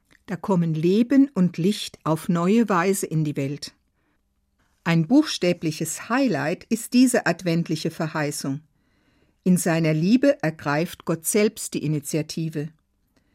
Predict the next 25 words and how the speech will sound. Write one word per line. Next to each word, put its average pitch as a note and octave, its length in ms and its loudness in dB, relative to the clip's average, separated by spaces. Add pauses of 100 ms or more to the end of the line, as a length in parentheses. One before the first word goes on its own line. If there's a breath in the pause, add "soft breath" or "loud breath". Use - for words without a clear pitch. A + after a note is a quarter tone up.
(200)
Mit E3+ 180 -2
Jesus B3+ 380 2
schickt - 360 -4
Gott C#4+ 280 -2
uns G3 300 0
Menschen A3+ 440 4
das F3+ 300 0
aufstrahlende G3 960 4
Licht G#3+ 400 0
aus F3 280 0
der F3+ 200 0
Höhe, G#3 340 2 (400 loud breath)
um - 200 2
allen A#3 340 8
zu F#3+ 160 2
leuchten, F#3 560 2
die D3 100 -2
in D#3 100 0
Finsternis E3+ 680 -2
sitzen D#3+ 480 -4 (260 soft breath)
und F3 220 0
im F3+ 100 2
Schatten F3 380 0
des E3+ 180 -2
Todes. A3 560 0